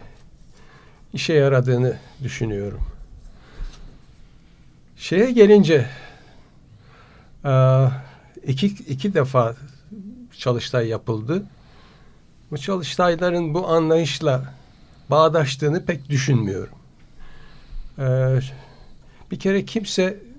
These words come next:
bana açıp da "Ne konuşursun, ne edersin, sana nasıl bir rol verelim?" diye soran olmadı. Ee, baktım bir programın en arkasına, e,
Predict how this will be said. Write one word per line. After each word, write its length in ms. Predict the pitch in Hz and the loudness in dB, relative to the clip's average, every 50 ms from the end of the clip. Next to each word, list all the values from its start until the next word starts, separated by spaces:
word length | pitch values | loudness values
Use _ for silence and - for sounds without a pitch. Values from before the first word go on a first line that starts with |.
| - | -8
bana 260 | 151 147 151 160 175 175 | -2 0 0 2 0 -2
açıp 640 | 170 - - - - - 131 135 196 - - - | -4 -6 -10 -6 -6 -6 -4 -4 -6 -8 -4 -2
da 80 | 170 151 | -2 0
"Ne 180 | 139 160 160 | 2 0 0
konuşursun, 720 | - - 156 147 143 131 135 135 127 127 - 120 117 123 127 | 0 0 0 0 0 -2 -4 -4 -6 -4 -6 -8 -6 -4 0
ne 100 | 131 139 | 0 0
edersin, 600 | 147 139 123 131 131 123 113 - - 117 117 135 131 - - - - - - - - | 0 0 0 -2 -2 -2 -4 -6 -8 -10 -10 -10 -12 -14 -18 -20 -20 -20 -20 -14 -6
sana 360 | - - - 147 147 151 143 | -4 -4 -2 -2 0 0 0
nasıl 360 | 143 143 131 131 - - 127 117 | 2 0 0 -2 -4 -4 -4 -2
bir 100 | 123 117 | -2 0
rol 300 | 123 120 123 131 123 120 | 0 0 0 0 0 0
verelim?" 440 | 123 113 110 113 110 127 120 107 | -2 -2 -4 -4 -4 -4 -4 -2
diye 160 | 107 120 117 113 | -4 -4 -4 -4
soran 400 | - - - 127 120 120 127 135 | -8 -4 0 2 2 2 2 2
olmadı. 580 | 117 117 127 123 117 104 101 98 123 147 - - - - - - - - - - - - - - - - - - | 0 0 0 0 -2 -4 -6 -4 -4 -4 -4 -6 -12 -18 -20 -20 -20 -20 -20 -20 -20 -20 -20 -20 -20 -20 -18 -10
Ee, 40 | 139 135 127 127 127 127 127 127 | -6 -2 -2 0 0 -2 -2 -2
baktım 420 | 151 143 139 - - 170 160 147 | -2 -2 -4 -6 -8 -8 -6 -4
bir 140 | 139 147 139 | -4 -4 -4
programın 840 | 135 - 165 156 135 123 123 123 120 131 143 165 - - 185 - - | -4 -2 0 2 2 2 0 0 0 0 0 -2 -4 -6 -10 -12 -6
en 160 | - 139 143 139 | -4 -2 0 0
arkasına, 680 | 123 120 117 - - 113 - - 117 113 147 143 135 - - - - - - - _ _ _ _ _ _ - - | 0 0 -2 -4 -8 -8 -6 -6 -4 -4 -4 -4 -4 -8 -12 -18 -20 -20 -20 -20 _ _ _ _ _ _ -14 -10
e, 180 | 143 131 123 | -6 -6 -6